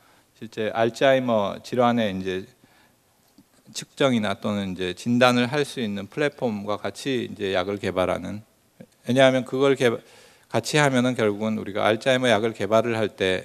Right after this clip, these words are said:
에, 실제 이게 효과가 있는지 또는 이제 정도가 얼마나 되는지 그 이런 부분들을 함께 모니터링을 할 수 있기 때문에 그런 이제 플랫폼과 함께 이제 약을 개발하는 부분들을 많이 하고 있습니다. 그리고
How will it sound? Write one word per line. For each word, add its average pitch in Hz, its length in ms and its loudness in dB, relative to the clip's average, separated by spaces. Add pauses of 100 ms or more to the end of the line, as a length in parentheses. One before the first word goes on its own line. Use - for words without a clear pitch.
에, 85 360 -6 (380)
실제 135 300 -4
이게 113 160 -2
효과가 139 340 0
있는지 90 480 -6 (500)
또는 110 380 -2
이제 92 320 -6 (640)
정도가 120 380 2
얼마나 113 380 2
되는지 98 320 -6
그 98 140 -8
이런 135 320 -2
부분들을 113 460 -2
함께 120 220 -8
모니터링을 117 680 -4
할 135 100 -4
수 - 140 -10
있기 104 180 -12
때문에 104 360 -8
그런 113 260 -4
이제 104 100 -6
플랫폼과 135 640 -2
함께 123 480 -6
이제 92 260 -6
약을 92 260 -4
개발하는 98 520 -4
부분들을 92 340 -10
많이 90 200 -6
하고 101 220 -10
있습니다. 101 240 -12
그리고 104 260 -8